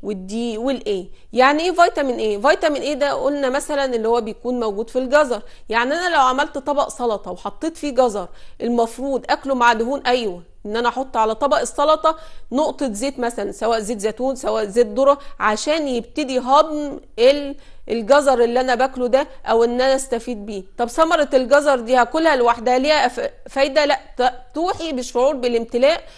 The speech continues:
ولكنها جسمك ما يستفيدش بيه. يبقى بالتالي عندي الفيتامينز القابل للذوبان في الدهون، يبقى لازم يكون في كمية معينة من الدهون عشان يبتدي هضم الفيتامينز دي،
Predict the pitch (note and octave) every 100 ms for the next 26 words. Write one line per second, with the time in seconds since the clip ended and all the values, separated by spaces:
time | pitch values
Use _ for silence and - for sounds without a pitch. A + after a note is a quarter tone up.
0 | - A3 A#3 B3 C4 C4 D4+ D4 - G#3
1 | D4+ - C#4 C4+ A3 G#3+ A3 G#3+ C4 -
2 | F#3+ - - - - - G#3 - G#3 G#3+
3 | - B3 C#4 D4+ C4+ A3+ A3 G#3+ G3+ A3+
4 | B3+ C4+ B3 G#3+ G3+ - A#3+ G#3+ G3+ G3
5 | F3+ G3+ G3 G3+ G3+ G#3+ F#3 G#3+ C4 D4
6 | C4 - G#3+ B3 C#4+ C#4+ C4+ A3+ A3 C4
7 | C4 - C4 - - - A3+ A#3+ C4+ D4
8 | B3 G#3+ G3+ G#3+ A3 B3 A#3 G#3+ F#3+ A#3
9 | D4+ C#4+ A#3 B3+ C4 B3+ - C#4 C#4 B3+
10 | C#4 B3+ B3+ - - - G#3+ G3+ B3+ B3
11 | G#3 G3+ F#3+ F#3 A3